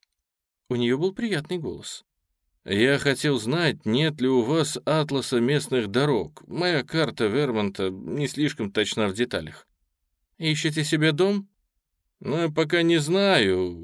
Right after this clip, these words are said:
Вы наверняка заметили, что я не местный.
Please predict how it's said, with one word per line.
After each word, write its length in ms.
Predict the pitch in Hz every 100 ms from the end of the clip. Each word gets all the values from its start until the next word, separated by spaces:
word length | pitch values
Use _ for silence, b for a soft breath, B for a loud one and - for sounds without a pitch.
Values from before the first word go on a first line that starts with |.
| -
Вы 180 | 87 147
наверняка 440 | 180 190 190 220
заметили, 460 | 190 196 185 143 123
что 180 | - 127
я 120 | 143
не 140 | 151
местный. 680 | 170 185 131 - 76 73 -